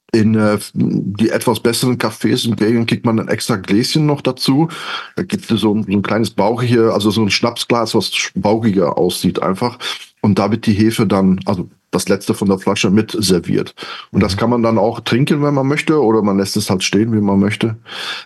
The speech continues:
Speaker 1: Ähm, aber es wird halt nicht mit ins Glas reingetan, weil das einfach, man kann das auch mal testen, ne? Man trinkt einfach mal, ähm, und dann zum Schluss schmeißt man nochmal den Rest da rein.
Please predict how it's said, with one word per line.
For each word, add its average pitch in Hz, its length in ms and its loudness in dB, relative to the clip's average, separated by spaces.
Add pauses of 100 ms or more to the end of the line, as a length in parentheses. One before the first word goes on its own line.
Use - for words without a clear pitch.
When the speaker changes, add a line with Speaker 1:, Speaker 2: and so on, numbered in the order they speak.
Speaker 1:
Ähm, 101 420 2
aber 101 180 0
es 101 120 -2
wird 110 160 0
halt 98 220 -2
nicht 107 340 2
mit 107 180 0
ins 92 240 0
Glas 78 340 -2
reingetan, - 640 -4
weil 92 160 0
das 101 160 -2
einfach, 110 500 -2
man 107 180 0
kann 139 140 0
das 127 120 0
auch 107 120 -2
mal 107 120 2
testen, 127 460 0
ne? 127 120 0
Man 113 220 0
trinkt 131 240 -2
einfach 120 320 -2
mal, 120 380 2 (320)
ähm, 107 200 0 (560)
und 107 120 0
dann 107 180 0
zum 98 160 0
Schluss 113 420 0
schmeißt 110 360 0
man 110 120 2
nochmal 107 280 0
den 104 160 0
Rest 104 240 0
da 104 60 2
rein. 98 440 0